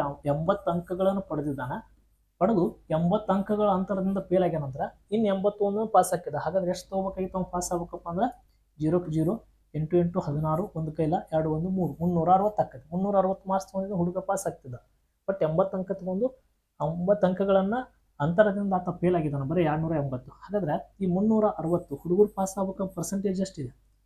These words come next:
ನಲವತ್ತೈದು ಪರ್ಸೆಂಟೇಜ್. ಈ ನಲವತ್ತೈದು ಪರ್ಸೆಂಟೇಜ್ ಅಂದ್ರೇನೆ ಈ ಮುನ್ನೂರ ಅರವತ್ತು. ಇಷ್ಟು ತಗೊಂಡು ನಾವು ಪಾಸ್ ಆಗ್ಬೇಕಾಗಿತ್ತು. ನೆಕ್ಸ್ಟ್ ಹಾಗಾದ್ರೆ, ಆ,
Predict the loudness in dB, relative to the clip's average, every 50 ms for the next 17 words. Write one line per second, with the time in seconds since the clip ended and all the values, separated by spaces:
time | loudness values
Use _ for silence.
0 | _ -8 -4 0 0 0 0 0 -4 -4 -4 -4 -8 -6 -6 -8 -8 -8 -10 -12
1 | -12 -8 -6 -4 -2 -2 -2 -2 -2 -2 -4 -6 -6 -6 -8 -10 -8 -8 -8 -6
2 | -6 -6 -4 -2 -2 -2 -2 -2 -2 -2 -2 -4 -6 _ _ -20 -20 _ _ -2
3 | 0 0 2 2 2 2 4 4 4 4 2 -2 -4 -6 -16 -14 -10 -8 -8 -8
4 | -10 -8 -4 -2 0 0 2 0 0 2 2 0 2 2 -2 -2 -2 -2 -4 -4
5 | -4 -6 -8 _ _ _ _ _ _ _ _ _ _ _ _ _ -4 -4 -4 -4
6 | -4 -4 -4 -4 -4 _ _ _ _ _ _ 0 2 6 6 6 6 4 0 0
7 | -2 _ _ _ _ _ _ _ _ _ _ 0 2 4 4 2 0